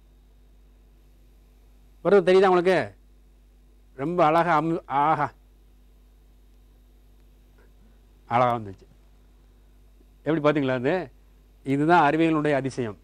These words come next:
உள்ள போட்ட அதே முட்டைய எப்படி அதே அழுத்தத்தை பயன்படுத்தி வெளியே எடுத்து விட்டோம் பாருங்க வந்து. இப்ப இதுல இருந்து என்ன புரியுது உங்களுக்கு? இதுலயும் அதே, அதே தத்துவம் தான். இப்ப என்ன பண்ணோம், இங்க இருந்து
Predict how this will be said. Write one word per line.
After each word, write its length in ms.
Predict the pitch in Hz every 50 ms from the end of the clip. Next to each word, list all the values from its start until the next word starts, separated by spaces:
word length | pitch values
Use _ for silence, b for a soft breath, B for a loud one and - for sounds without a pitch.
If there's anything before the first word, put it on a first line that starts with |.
| _ _ _ _ _ _ _ _ _ _ _ _ _ _ _ 123 135
உள்ள 280 | 165 196 214 220 220 185 165
போட்ட 200 | 180 185 180 170 170 147 143
அதே 160 | 151 180 190 190 180 156
முட்டைய 320 | 143 139 - 156 139 120 120 139 160 185 196 180 - _ _ _ _ _ _ _ _ _ _ _ _ _ _ _ _ _ _ _ _ _ - 143 156
எப்படி 200 | 165 196 208 196 151 156
அதே 140 | 170 208 220 185
அழுத்தத்தை 340 | 170 180 190 196 170 185 170 143
பயன்படுத்தி 500 | 147 156 160 151 143 131 123 113 147 160 185 196 196 - _ - 135
வெளியே 200 | 151 170 160 147
எடுத்து 200 | 139 135 147 135
விட்டோம் 260 | 127 120 127 123 120 113
பாருங்க 180 | 107 107 98 98 92
வந்து. 140 | 87 92 _ _ _ _ _ _ _ _ _ _ _ _ _ _ _ _ _ _ _ _ _ _ -
இப்ப 100 | 135 147 156
இதுல 120 | 175 208
இருந்து 180 | 226 233 220 214
என்ன 100 | 233 226 214
புரியுது 200 | 214 226 220 208
உங்களுக்கு? 300 | 196 185 175 160 139 113 101 95 - _ _ _ _ _ _ _ _ 147 160
இதுலயும் 300 | 214 254 254 269 262 226 196
அதே, 140 | 202 233 240 226 208 160 165
அதே 120 | 190 226 226 -
தத்துவம் 360 | 180 165 - 202 202 190 170 147
தான். 120 | 117 98 - _ _ _ _ _ _ _ _ _ _ _ _ _ _ _
இப்ப 120 | _ - 160 175
என்ன 120 | 214 247 233
பண்ணோம், 340 | 226 214 214 214 220 226 220
இங்க 140 | 196 190 185 214
இருந்து 200 | 220 240 240 240